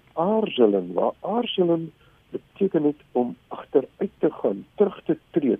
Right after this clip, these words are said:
terug te keer. En dit is aanvanklik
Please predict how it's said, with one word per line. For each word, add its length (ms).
terug 280
te 180
keer. 260
En 300
dit 180
is 220
aanvanklik 500